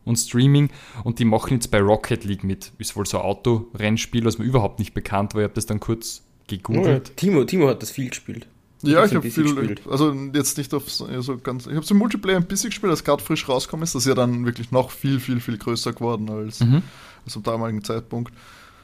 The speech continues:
Speaker 2: Das ist
Speaker 3: Da
Speaker 2: immer noch nämlich sehr aktuell.
Speaker 3: Ja, das ist die, die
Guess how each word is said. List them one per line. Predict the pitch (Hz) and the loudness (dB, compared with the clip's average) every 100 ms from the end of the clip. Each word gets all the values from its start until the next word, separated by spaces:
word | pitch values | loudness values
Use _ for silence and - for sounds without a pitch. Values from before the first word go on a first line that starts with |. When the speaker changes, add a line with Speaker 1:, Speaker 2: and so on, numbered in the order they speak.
| _ _ | _ _
Speaker 2:
Das | - | 0
ist | 131 131 | 0 4
Speaker 3:
Da | |
Speaker 2:
immer | 185 208 | 6 6
noch | 123 104 | 4 2
nämlich | 123 120 - | 0 0 0
sehr | 113 104 | 0 0
aktuell. | - 139 127 107 | 4 6 6 2
Speaker 3:
Ja, | 107 - - | -4 -14 -12
das | 117 - | -6 -6
ist | 123 - | -6 -2
die, | 123 120 120 117 | 0 2 0 -2
die | 120 | -8